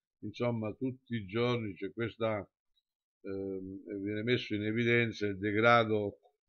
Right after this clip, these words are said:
e questa insostenibile situazione dei rifiuti a Reggio di Calabria. E se pareggio, eh, le rivelazioni dal, ai magistrati della D D A di un collaboratore di giustizia, cioè di De Carlo,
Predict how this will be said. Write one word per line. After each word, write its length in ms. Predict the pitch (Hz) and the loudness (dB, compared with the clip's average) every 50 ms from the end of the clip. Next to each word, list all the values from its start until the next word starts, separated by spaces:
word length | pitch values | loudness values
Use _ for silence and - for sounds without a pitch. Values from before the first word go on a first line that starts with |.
| _ - | _ -4
e 240 | 101 107 107 101 - | -4 -2 -2 -4 -2
questa 360 | - 120 117 - - 117 113 | -2 -2 -2 0 0 0 0
insostenibile 1120 | 107 107 104 101 - 127 131 120 127 - - - 143 143 160 156 135 110 110 104 101 98 | 0 0 -2 -2 0 2 2 0 0 -4 2 4 4 6 6 6 4 4 2 2 2 0
situazione 680 | - - 98 98 98 107 107 104 - - 123 123 117 110 | -2 -2 -6 -4 -2 -2 -2 -2 -2 0 2 2 4 2
dei 140 | 104 107 123 | 2 2 2
rifiuti 460 | 123 117 107 110 113 101 104 107 101 - _ _ _ _ _ _ _ _ _ | 2 0 0 -2 -2 -2 -2 -2 -2 -4 _ _ _ _ _ _ _ _ _
a 100 | - 107 | -2 0
Reggio 600 | 113 117 120 117 104 95 92 104 110 104 104 - - | 2 2 2 2 0 -2 -2 0 0 0 0 -4 -6
di 440 | 101 92 101 107 107 104 104 104 98 85 | -8 -4 -2 0 0 0 0 -2 -4 -4
Calabria. 380 | - 110 110 104 95 90 110 110 | -2 -2 -2 -2 -4 -4 -6 -6
E 20 | |
se 220 | - - 139 127 - | -4 -4 -4 -4 0
pareggio, 680 | - 143 143 151 151 139 120 117 127 123 113 - - - - - - - - - _ _ _ _ | 2 4 4 6 4 4 2 2 4 4 4 2 -2 -10 -20 -20 -20 -20 -20 -20 _ _ _ _
eh, 140 | - 98 101 | -8 -6 -2
le 160 | 104 113 120 | 0 2 2
rivelazioni 1040 | 117 120 117 120 123 127 131 127 - - 156 156 151 143 123 117 113 110 107 101 101 | 4 4 4 6 6 4 4 2 0 2 4 6 6 6 6 4 2 0 0 -2 -4
dal, 240 | 95 104 104 107 104 104 | -4 -4 -4 -4 -4 -2
ai 160 | 107 113 117 | -2 -2 0
magistrati 760 | 117 123 127 127 123 131 127 - - - 156 147 - - 120 113 | 2 4 2 2 2 -2 -4 0 4 6 6 6 6 2 -2 0
della 240 | 107 110 110 110 | 0 2 2 2
D 140 | 113 117 131 | 2 2 2
D 160 | 127 135 147 | 6 8 8
A 180 | 143 139 143 143 - _ _ _ _ _ _ _ _ _ | 8 8 8 4 -2 _ _ _ _ _ _ _ _ _
di 240 | - 95 98 101 117 | -12 -8 -4 0 2
un 420 | 127 135 135 127 123 123 123 120 - | 2 2 2 2 2 2 2 2 0
collaboratore 840 | - 127 135 139 139 139 131 123 127 131 131 120 143 151 139 123 | 0 2 6 8 8 6 6 6 4 4 6 6 8 8 8 8
di 200 | 113 120 123 120 | 6 4 2 4
giustizia, 720 | 131 147 - - - 135 131 127 127 - - 123 113 104 | 4 2 2 2 2 2 2 2 2 0 2 2 2 2
cioè 180 | 95 - - 107 | 2 -2 -2 -2
di 160 | 104 104 117 | 0 0 2
De 160 | 120 135 139 | 4 4 2
Carlo, 640 | 131 139 135 120 113 110 107 110 120 123 123 123 | 4 4 2 4 4 2 2 0 0 0 -2 -2